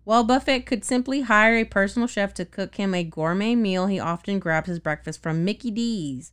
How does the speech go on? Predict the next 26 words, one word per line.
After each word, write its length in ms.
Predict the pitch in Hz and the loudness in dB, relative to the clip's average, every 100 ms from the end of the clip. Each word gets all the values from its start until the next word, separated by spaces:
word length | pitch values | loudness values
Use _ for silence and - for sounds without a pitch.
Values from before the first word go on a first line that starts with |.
| _ _ _ - | _ _ _ -2
on 140 | 196 | 0
his 140 | 208 190 | 0 0
way 120 | 180 | -2
to 80 | 170 | -2
work. 400 | 180 160 - - | -4 -4 -6 -12
He 140 | - | -4
doesn't 320 | 185 208 240 | 0 0 -2
spend 500 | - 233 214 214 - _ _ _ - | -2 0 0 0 -6 _ _ _ -6
more 280 | 196 190 190 | 0 2 2
than 200 | 185 180 | 0 0
three 180 | 190 208 | -2 2
dollars 320 | 214 214 214 | 4 4 2
and 80 | 202 | -2
seventeen 380 | 208 208 226 | -2 0 -2
cents 240 | 208 196 123 | 0 -4 -2
on 140 | 156 | -2
his 180 | 175 165 | -2 -4
morning 340 | 156 151 147 | -4 -4 -2
meal. 300 | 160 156 123 139 _ _ _ _ - - - | -2 -2 -6 -12 _ _ _ _ -20 -20 -6
When 260 | 220 254 | 0 2
I 140 | 226 247 | 4 2
am 200 | 240 240 | 4 2
not 240 | 240 240 | 2 0
feeling 340 | - 262 262 | 0 2 2
quite 400 | 247 202 202 190 | 0 0 0 0
so 520 | - 208 202 202 202 | -4 0 2 0 -2